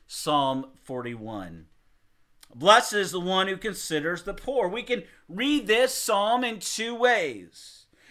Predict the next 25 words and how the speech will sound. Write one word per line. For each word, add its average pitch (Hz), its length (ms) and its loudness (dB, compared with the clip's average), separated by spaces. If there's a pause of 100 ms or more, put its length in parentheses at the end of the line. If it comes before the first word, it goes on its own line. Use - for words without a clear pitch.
(140)
And 220 160 4
these 240 220 -4
two 311 260 -2
ways 196 540 2
are 180 120 4
related 156 480 0
to 143 200 -4
each 147 180 -6
other. 170 240 -2
On 180 120 -2
the 190 60 -2
one 254 200 2
hand, 180 260 0
this 202 140 -4
beatitude 180 800 2 (200)
can 180 160 0
refer 180 400 -2
to 190 240 -2
God 151 340 2
himself. 190 520 0
God 196 360 6
himself 180 600 0
considers 170 520 -2
the 202 100 -4
poor, 170 500 -4